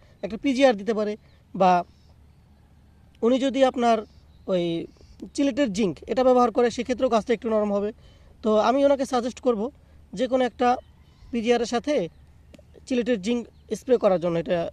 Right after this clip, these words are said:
সাজেস্ট করব। তো এটা করলে আশা করি খুব দ্রুত এটা পাতাটা একটু নরম হবে এবং, আহ, গাছের যে বৃদ্ধি, সেটাও একটু ত্বরান্বিত হবে এবং আস্তে আস্তে গাছটা বাড়তে থাকবে।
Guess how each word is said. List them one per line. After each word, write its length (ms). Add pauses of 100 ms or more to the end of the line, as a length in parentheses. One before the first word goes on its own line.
সাজেস্ট 280
করব। 280 (380)
তো 200
এটা 340 (360)
করলে 220
আশা 200
করি 460
খুব 180
দ্রুত 220
এটা 340 (440)
পাতাটা 260
একটু 180
নরম 260
হবে 320
এবং, 320 (440)
আহ, 240
গাছের 320
যে 100
বৃদ্ধি, 300
সেটাও 340
একটু 180
ত্বরান্বিত 360
হবে 260 (380)
এবং 200
আস্তে 180
আস্তে 140
গাছটা 260
বাড়তে 240
থাকবে। 280